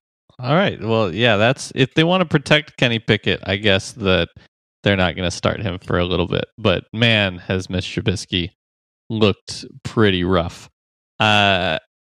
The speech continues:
and beyond that, for the rest of the offense, I think this is actually a really, really simple team.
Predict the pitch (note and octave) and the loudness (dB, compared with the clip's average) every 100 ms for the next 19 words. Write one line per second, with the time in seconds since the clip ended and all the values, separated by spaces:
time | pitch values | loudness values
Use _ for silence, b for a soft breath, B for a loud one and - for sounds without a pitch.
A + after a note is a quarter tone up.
0 | - C3+ C3+ B2 G2 - _ _ _ _ | 0 0 0 -2 -8 -12 _ _ _ _
1 | _ _ _ - A2+ B2+ B2 A#2+ D3+ D#3+ | _ _ _ -16 0 4 6 6 4 0
2 | D#3 - - _ _ _ A#2 C#3 C3 D#3 | -4 -8 -14 _ _ _ 0 2 2 4
3 | C3+ C3+ D3 D#3 C#3 C#3 C#3 A#2+ D3+ C#3 | 4 4 2 2 2 2 0 0 -2 -2
4 | D3+ - B2 A#2 - B2+ G#2+ G#2+ G#2 A2 | -2 0 0 0 0 -4 -2 -2 0 0
5 | G#2+ G#2 G2+ - G#2 G2+ G2+ - G#2+ F#2+ | 2 0 0 -2 -4 -2 -2 -2 -4 -4
6 | F2 | -4